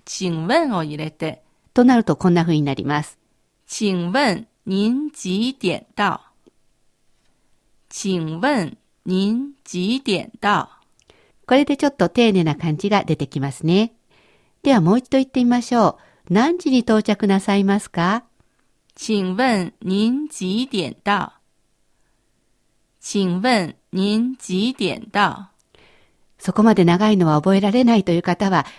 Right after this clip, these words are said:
Speaker 2: 短くても大丈夫ですよ。
Speaker 1: 几点到だけでもいいですよ。
Speaker 2: はい。えー、到着時刻を聞いてみましたが、今度は出発の時刻を聞いてみましょう。出発は中国語で、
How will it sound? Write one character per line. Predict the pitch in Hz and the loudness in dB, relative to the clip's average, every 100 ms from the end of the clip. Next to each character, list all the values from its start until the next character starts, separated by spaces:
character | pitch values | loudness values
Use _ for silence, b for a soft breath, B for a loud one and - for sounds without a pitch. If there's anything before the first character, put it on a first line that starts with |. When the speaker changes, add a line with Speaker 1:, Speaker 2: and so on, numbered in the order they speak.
| B | B
Speaker 2:
短 | 160 185 226 | -2 0 -2
く | 220 | -2
て | - | 0
も | 196 | 2
大 | 156 147 | 2 0
丈 | 151 | -4
夫 | 147 | -6
で | 131 | -8
す | - 147 | -6 -4
よ。 | 190 _ _ _ _ _ _ - | -4 _ _ _ _ _ _ -12
Speaker 1:
几 | 208 220 285 | -4 -2 -4
点 | 302 190 147 - | -2 -2 -2 -4
到 | 240 226 - _ | 2 2 0 _
だ | 175 | -10
け | 262 | -8
で | 240 | -8
も | 160 - | -8 -8
い | 160 | -10
い | |
で | 135 | -10
す | - - | -14 -10
よ。 | 156 | -8
Speaker 2:
は | 220 185 | -2 -2
い。 | - _ b b b b b b | -2 _ b b b b b b
え | 185 180 175 | 2 4 2
ー、 | 170 _ | 0 _
到 | - 254 | 4 4
着 | 277 277 269 269 | 4 0 0 -4
時 | 262 254 | -2 0
刻 | 233 226 180 | -2 2 0
を | |
聞 | 165 180 | 2 -2
い | 170 | 0
て | 170 | 0
み | |
ま | 170 | 2
し | 170 | 0
た | 156 | -2
が、 | 147 | -2
今 | - 220 | 0 0
度 | 185 | 2
は | 151 B B | 2 B B
出 | - - 170 - | -8 -2 -2 0
発 | 302 311 | 0 4
の | 311 | 4
時 | 302 | 4
刻 | 294 269 202 | 0 0 2
を | 175 | 0
聞 | 165 | 0
い | |
て | 156 156 | -2 0
み | 156 | 2
ま | 151 | 0
し | - | 0
ょ | 160 131 | 2 2
う。 | b b b | b b b
出 | - 226 - | -6 -4 0
発 | 294 302 | -2 2
は | 285 269 | 0 0
中 | 269 262 | 0 2
国 | 254 | 0
語 | 247 240 233 | 0 0 2
で、 | 226 208 | 2 0